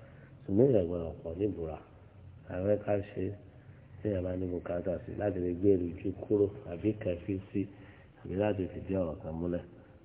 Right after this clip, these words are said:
Ọlọ́run Ọba subhanahu wa ta'ala, ó máa pa Ànábì gan láti pé kó búra lórí ìgbéǹde láàyè mẹ́ta náà Al-Qur'an. ويستنبئونك أحق هو؟ قل إي وربي.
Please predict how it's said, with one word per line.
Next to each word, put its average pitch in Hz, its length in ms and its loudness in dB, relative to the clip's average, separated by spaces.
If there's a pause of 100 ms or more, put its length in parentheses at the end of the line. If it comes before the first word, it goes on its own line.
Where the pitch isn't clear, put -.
Ọlọ́run 110 320 0
Ọba 95 180 0
subhanahu 90 800 -6
wa 98 140 -2
ta'ala, 87 520 -4 (120)
ó - 140 -4
máa 113 200 2
pa 90 140 -6
Ànábì 101 320 2
gan 90 200 -2
láti 98 200 0
pé 90 200 -4
kó 95 140 -2
búra 90 320 0 (420)
lórí 104 280 4
ìgbéǹde 90 460 0
láàyè 98 340 2
mẹ́ta 90 420 -6
náà 87 160 -4
Al-Qur'an. 78 540 -6 (440)
ويستنبئونك 87 1040 -2 (520)
أحق - 480 -6
هو؟ 92 320 -2 (420)
قل 117 200 6
إي 147 380 6
وربي. 107 540 4